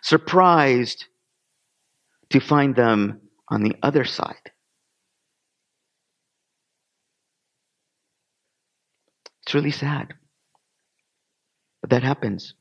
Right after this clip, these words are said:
During prayer time this morning with my brothers, I shared, uh, some news that, uh, it's, it's not new news, but there's new developments. Uh, this is in regards to First Baptist Church Orlando.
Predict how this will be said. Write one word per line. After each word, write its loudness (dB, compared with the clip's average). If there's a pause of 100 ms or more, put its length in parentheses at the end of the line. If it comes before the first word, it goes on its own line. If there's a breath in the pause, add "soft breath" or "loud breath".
(1900 loud breath)
During -2
prayer 0
time -4
this -4
morning -2
with -4 (340)
my -2
brothers, 0
I -2
shared, -2 (1800 loud breath)
uh, -2
some 2
news 2
that, 2
uh, 2
it's, -6 (100)
it's -4
not 2
new 4
news, 0
but 2 (840)
there's 0
new 2
developments. 0 (520)
Uh, -2
this 0
is -8
in 0
regards 0
to -6
First -4
Baptist -2
Church 0
Orlando. -2